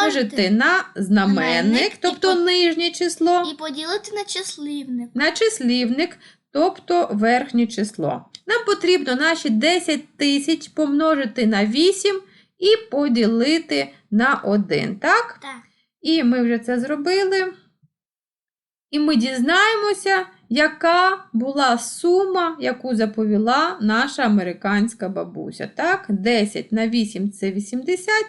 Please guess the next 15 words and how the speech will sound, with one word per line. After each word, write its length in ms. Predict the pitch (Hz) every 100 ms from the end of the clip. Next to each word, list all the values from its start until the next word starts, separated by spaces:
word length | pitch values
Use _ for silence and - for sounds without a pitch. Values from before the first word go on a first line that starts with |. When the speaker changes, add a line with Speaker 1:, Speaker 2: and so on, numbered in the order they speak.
| -
Speaker 1:
поділити 440 | 226 214 247 226
на 180 | 214 208
один — 340 | 202 220 349 370 - - -
вісімдесят 1040 | 226 262 294 262 262 269 339 339 370 381 - _
тисяч 640 | - 285 302 302 285 285 -
доларів. 800 | 208 247 285 262 185 - - - _ _ _ _
Тобто 340 | 233 214 - 226
сума, 680 | - 349 392 359 330 294 - - -
про 140 | 285
яку 420 | 285 285 302 311 294
йшла 540 | 285 269 269 269 214
мова 380 | 208 247 285 233
в 80 | 208
заповіті, 720 | 226 226 285 294 427 494 381
це 500 | 330 - 320 370 392